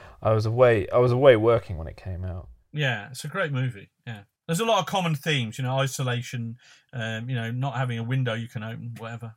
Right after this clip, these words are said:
Speaker 2: you know, it's in there. Trust me. Yeah.
Speaker 1: Ian, thank you so much for today.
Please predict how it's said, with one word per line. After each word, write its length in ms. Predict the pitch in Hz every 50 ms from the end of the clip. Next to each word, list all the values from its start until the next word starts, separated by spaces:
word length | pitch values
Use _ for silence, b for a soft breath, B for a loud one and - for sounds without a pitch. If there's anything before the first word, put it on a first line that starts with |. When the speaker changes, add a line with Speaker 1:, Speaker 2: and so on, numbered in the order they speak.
| - -
Speaker 2:
you 120 | 120 117
know, 140 | 107 104 104 107 _ _ -
it's 200 | 120 120 - -
in 80 | 107
there. 220 | 101 101 101 104 _ _ _ _ _ -
Trust 260 | - 165 135 - -
me. 140 | 110 101 101 _ _ _ _ _ _ _ -
Yeah. 100 | 117 110 - - - _ _ _ _ _ _ -
Speaker 1:
Ian, 240 | 139 139 143 139
thank 240 | 127 - 139 131 135
you 60 | 127
so 340 | 127 - - - - 151 143
much 300 | 139 135 135 98 87 -
for 120 | - - 104
today. 400 | - 76 - 87 85 80 95